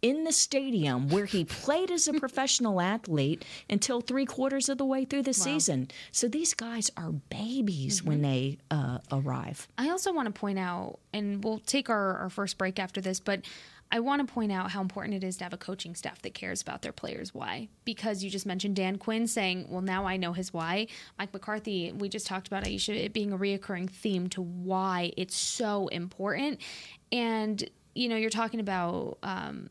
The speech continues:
Speaker 2: just this, this story with Wanya. Uh, my brain's going back to DeMarcus Ware in his Hall of Fame speech when he talked about,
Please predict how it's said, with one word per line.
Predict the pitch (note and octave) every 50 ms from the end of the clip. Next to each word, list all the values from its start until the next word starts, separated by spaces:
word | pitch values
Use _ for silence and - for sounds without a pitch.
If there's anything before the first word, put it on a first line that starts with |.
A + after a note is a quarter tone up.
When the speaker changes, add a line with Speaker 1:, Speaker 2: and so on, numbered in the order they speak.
| - - -
Speaker 2:
just | G#3 G3+ A3+ A3 - - - -
this, | G#3+ G3 - -
this | - G#3 G3 -
story | - - A3+ G#3 G#3 G3
with | G3 F#3
Wanya. | G3 G3+ G3+ G#3 A3 G#3+ F#3+ F#3 F#3+ - -
Uh, | -
my | F#3+ F#3+ G3 G3 G3+ A3
brain's | G#3+ G#3+ G3+ G3 G3 F#3+ F#3
going | - F#3+ F#3+ F#3+
back | F#3 F3 E3+ E3+
to | - - - G#3 F#3+ F3 F3 F#3 - - - - - - -
DeMarcus | - G3+ G3+ F#3+ F#3+ F#3+ - G#3 G3 -
Ware | G3 F#3 G#3+ A3 A3 G3+ F3+ F3+
in | F#3 - - F#3+
his | F#3+ F#3 F#3
Hall | - F#3 F#3 F#3 F3+
of | -
Fame | - G#3+ A#3 C4+ C4+
speech | - - G3 F#3 F#3 -
when | - F3+
he | E3+ F3+
talked | F#3 - F#3+ F3+ F3 -
about, | F3+ F3 E3 D#3+ D#3 D#3+ - -